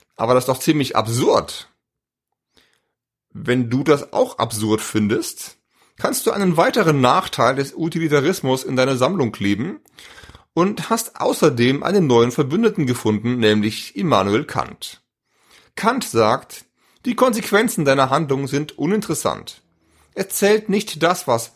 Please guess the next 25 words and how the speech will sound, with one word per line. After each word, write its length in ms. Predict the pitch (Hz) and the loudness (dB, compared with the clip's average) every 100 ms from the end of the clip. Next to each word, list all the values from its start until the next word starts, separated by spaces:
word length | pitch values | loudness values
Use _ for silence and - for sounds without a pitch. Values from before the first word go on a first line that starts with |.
| - | -4
nach 320 | 160 214 247 | 2 2 0
der 220 | - 143 | 0 0
Handlung 340 | 135 135 123 117 | 2 0 -2 -2
kommt, 440 | 107 110 139 - _ _ _ _ | -2 -2 -4 -16 _ _ _ _
sondern 400 | - 120 120 113 | -4 -2 -2 -2
das, 240 | 123 - | -4 -4
was 140 | 147 | -6
vorher 560 | - - 240 226 180 151 | -6 -4 2 4 4 0
kommt, 420 | - 127 90 90 | 0 -2 -2 -4
nämlich 500 | 127 139 117 95 - _ | 0 0 0 -4 -10 _
die 120 | - 185 | -6 -4
Absicht. 680 | 214 - - 156 - - _ _ _ _ _ _ _ _ _ - | -4 -6 -8 -8 -12 -20 _ _ _ _ _ _ _ _ _ -4
In 120 | 117 | 0
der 80 | 117 | 0
Philosophie 480 | 127 120 120 156 | 0 -2 -2 -2
sagen 360 | 151 123 117 123 | 2 4 4 2
wir 300 | 117 113 - | 2 2 2
auch 140 | 101 | -4
manchmal 580 | 113 101 - 107 107 110 - _ | 0 -2 -2 0 0 0 -6 _
die 100 | 120 | -8
Intention. 1120 | 117 160 190 - 160 160 - 151 185 131 98 90 _ _ _ _ | -4 -4 -4 -2 -2 -2 0 2 4 4 0 -4 _ _ _ _
Kant 280 | - 160 202 | -4 -2 -2
sagt, 500 | - 92 82 - - _ _ - | -2 2 2 0 -10 _ _ 0
der 240 | 120 120 | 2 2
Wille. 320 | 139 98 - | 0 0 -4